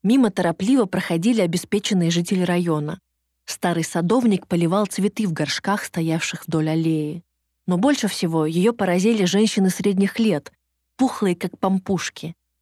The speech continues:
Тряся животами, они бегали трусцой в теннисных туфлях и саре. Эта картина была настолько типичной для Мумбаи или Бомбея, как продолжали называть его родители. Да,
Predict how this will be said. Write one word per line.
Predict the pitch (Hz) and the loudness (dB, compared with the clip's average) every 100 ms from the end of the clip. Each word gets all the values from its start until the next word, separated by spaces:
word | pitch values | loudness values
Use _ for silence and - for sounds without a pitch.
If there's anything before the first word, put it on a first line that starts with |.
| - | -6
Тряся | 190 202 - 202 | -2 -2 -2 -2
животами, | 180 170 170 277 269 196 | 0 -2 0 2 4 4
они | 185 | 2
бегали | 185 202 190 180 | 2 2 2 0
трусцой | 170 180 - - 262 | 0 -4 -4 0 0
в | - | 0
теннисных | - 190 185 - 170 | 0 2 2 0 -6
туфлях | - 240 233 196 185 | -2 -4 -2 -4 -4
и | - | -8
саре. | - - 156 151 135 _ _ _ _ _ 220 | -10 -6 -6 -6 -10 _ _ _ _ _ -4
Эта | 226 | -4
картина | - 185 - 294 262 | -2 -2 0 2 2
была | 185 175 170 | 2 0 0
настолько | 170 170 - 269 226 | 0 -2 -2 0 -2
типичной | - 208 214 185 - 160 | -4 -4 -2 -2 -2 -2
для | 156 160 | 0 0
Мумбаи | 160 165 156 151 147 165 _ - | 2 0 0 -4 -6 -10 _ -4
или | 190 175 | 0 2
Бомбея, | 165 185 196 190 196 156 165 - | 2 2 4 4 4 2 -2 -6
как | 151 - | -8 -4
продолжали | 160 160 165 180 170 | -2 0 2 2 2
называть | 160 160 160 175 196 - | 0 0 -2 -2 -4 -4
его | 160 | -2
родители. | 160 160 151 - 147 151 - _ _ _ _ _ _ _ _ _ | 0 -2 -6 -8 -8 -8 -12 _ _ _ _ _ _ _ _ _
Да, | 196 202 190 | 0 2 0